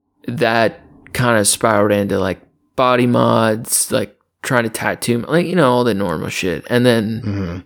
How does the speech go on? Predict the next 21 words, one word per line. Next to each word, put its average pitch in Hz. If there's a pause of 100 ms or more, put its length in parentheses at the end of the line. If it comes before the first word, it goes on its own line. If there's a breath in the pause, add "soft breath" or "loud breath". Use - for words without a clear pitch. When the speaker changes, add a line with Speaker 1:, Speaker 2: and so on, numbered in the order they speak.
(140)
Speaker 1:
quickly, 120
like, 98
the 117
first -
time 120
I 92
got 85
high, 87 (680)
like, 120
actually, 87
even, 185
like, 208
the -
first 139
ten 120
times 117
I 104
tried 98
to 95
get -
high, -